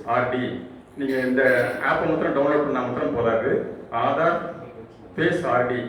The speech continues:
அதை பண்ணீங்கன்னா, இப்ப இவரோட துணைவியார் வந்து எஜுகேஷன் டிபார்ட்மெண்ட்ல வாத்தியாரமா வேலை வச்சிருந்தோமா தமிழ்நாட்டுல,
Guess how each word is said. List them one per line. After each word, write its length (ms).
அதை 240
பண்ணீங்கன்னா, 440
இப்ப 160
இவரோட 280
துணைவியார் 480
வந்து 260
எஜுகேஷன் 420
டிபார்ட்மெண்ட்ல 460
வாத்தியாரமா 480
வேலை 200
வச்சிருந்தோமா 580
தமிழ்நாட்டுல, 440